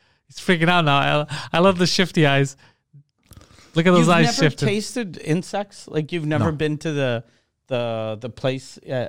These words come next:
Speaker 2: uh, in the East, uh, the insectarium?
Speaker 1: They make you eat them?
Speaker 2: Yeah, but they
Speaker 1: The fuck kind of
Speaker 2: they
Speaker 1: zoo
Speaker 2: make
Speaker 1: is
Speaker 2: you
Speaker 1: that?
Speaker 2: eat them, but they, they, like, it's, it's ants and, and, uh, ants, but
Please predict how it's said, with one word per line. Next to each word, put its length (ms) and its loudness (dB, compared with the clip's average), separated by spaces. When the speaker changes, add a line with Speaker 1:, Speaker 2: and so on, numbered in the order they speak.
Speaker 2:
uh, 240 0
in 180 -2
the 80 2
East, 340 -4
uh, 240 -2
the 140 -8
insectarium? 880 -6
Speaker 1:
They 160 0
make 240 2
you 240 0
eat 200 -2
them? 240 0
Speaker 2:
Yeah, 180 0
but 240 -4
they 200 0
Speaker 1:
The 120 2
fuck 320 -2
kind 160 2
of 60 6
Speaker 2:
they 40 2
Speaker 1:
zoo 220 6
Speaker 2:
make 80 4
Speaker 1:
is 60 4
Speaker 2:
you 60 2
Speaker 1:
that? 140 0
Speaker 2:
eat 240 -6
them, 200 -2
but 260 -4
they, 420 -2
they, 260 0
like, 260 2
it's, 300 -8
it's 240 -4
ants 540 -4
and, 240 -6
and, 220 -2
uh, 580 -4
ants, 360 -4
but 340 -8